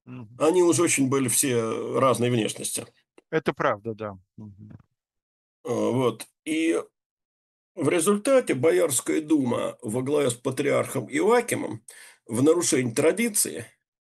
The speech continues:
Speaker 2: э, приняла решение возвести на трон младшего. Обычно пишут десятилетнего, но на тот мо-, месяц-, по меся-, э, по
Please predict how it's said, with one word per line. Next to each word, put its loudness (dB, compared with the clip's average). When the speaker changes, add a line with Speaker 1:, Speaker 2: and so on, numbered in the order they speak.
Speaker 2:
э, 0
приняла 2
решение 2
возвести 0
на 2
трон -2
младшего. 0
Обычно 0
пишут -2
десятилетнего, 0
но 0
на 2
тот -2
мо-, 0
месяц-, 0
по 0
меся-, 0
э, -2
по 0